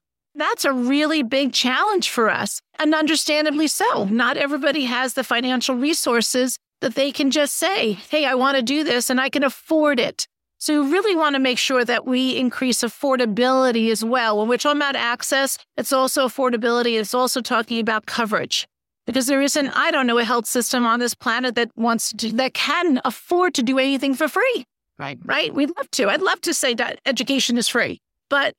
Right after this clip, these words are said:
Speaker 1: it's not. So we need to look at that. Also, the second part, the second goal, which is really important, is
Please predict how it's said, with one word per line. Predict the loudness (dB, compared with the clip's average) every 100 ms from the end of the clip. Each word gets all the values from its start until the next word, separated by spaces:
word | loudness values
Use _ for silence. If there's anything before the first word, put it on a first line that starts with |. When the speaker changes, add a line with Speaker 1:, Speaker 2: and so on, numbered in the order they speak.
| _
Speaker 1:
it's | -4 0 0
not. | -2 -4
So | -4 -2
we | 0
need | 2 0
to | 0 0
look | 0 0
at | -2
that. | 0 -2 -4 _ _ _
Also, | 0 2 2 0 0 0 0
the | 0
second | -2 -2 -2 -2 -2
part, | -2 -2
the | -2
second | -2 -2 -2 -2
goal, | 0 0
which | 0 0
is | -2 0
really | 2 2
important, | 0 0 0 0 0
is | -2 -2 -4